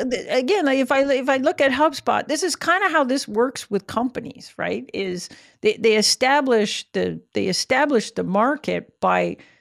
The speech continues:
slicing off an underserved piece of the market that the leader's not serving. And so usually it starts a really niche-y thing.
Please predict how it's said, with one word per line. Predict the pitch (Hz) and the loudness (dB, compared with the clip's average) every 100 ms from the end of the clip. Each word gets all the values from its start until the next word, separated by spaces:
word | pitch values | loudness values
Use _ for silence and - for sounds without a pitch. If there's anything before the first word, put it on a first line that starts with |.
| - | -8
slicing | - - 240 302 294 233 | -4 2 2 4 0 0
off | 208 208 | 0 0
an | 196 175 | -2 -2
underserved | - 247 254 240 - 220 202 190 - | 0 2 2 2 2 2 2 0 -2
piece | 202 185 | -2 0
of | 180 | -2
the | |
market | 165 170 175 175 170 | -2 -2 -4 -4 -6
that | 170 | -6
the | 170 | -6
leader's | 180 190 175 165 | -4 -4 -4 -6
not | 156 - | -8 -8
serving. | - 190 139 - _ _ _ _ | -4 -4 -6 -12 _ _ _ _
And | 240 233 | -10 -6
so | - | -4
usually | 170 196 302 240 196 | -2 2 4 4 0
it | 175 | 0
starts | 190 180 | -2 -2
a | 175 | -2
really | 220 269 | 2 2
niche-y | 247 226 220 196 | 4 0 -2 -6
thing. | 233 214 - | -4 -4 -6